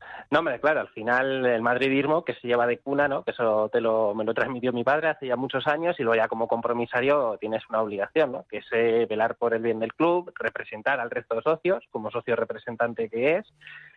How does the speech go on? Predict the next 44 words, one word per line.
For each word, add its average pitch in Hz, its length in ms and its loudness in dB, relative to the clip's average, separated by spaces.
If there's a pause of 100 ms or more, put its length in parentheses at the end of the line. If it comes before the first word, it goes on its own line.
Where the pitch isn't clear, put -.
(160)
y 123 60 0
al 110 100 -4
fin 131 120 -6
de 131 100 0
cuentas, 139 340 0
como 120 220 -4
periodista 131 500 0
también, 143 380 0
los 117 200 -2
pocos 123 300 0 (160)
que 120 380 0
nos 123 160 0
consideramos 123 720 -2
abiertamente 113 640 0
periodistas 101 460 -6
madridistas, 127 640 0 (380)
pues 117 140 -2
tenemos 165 280 2
que 135 100 -2
defender 107 340 -2
al 101 80 0
Madrid, 127 320 0
lógicamente. 143 500 -2
Parece 110 320 -2
que 123 80 -2
no, 120 480 2
que 123 60 -2
está 123 180 -2
de 127 80 2
moda 123 180 2
atacarle, 156 560 -2
pero 107 220 -2
los 104 160 -2 (100)
que 98 520 -4
nos 107 140 -2
consideramos 117 520 -2
madridistas 135 600 0
y 110 80 -16
creemos 123 380 -2
que 120 120 -8
podemos 127 320 0
ejercer 135 340 0
el 117 120 0
periodismo 117 580 0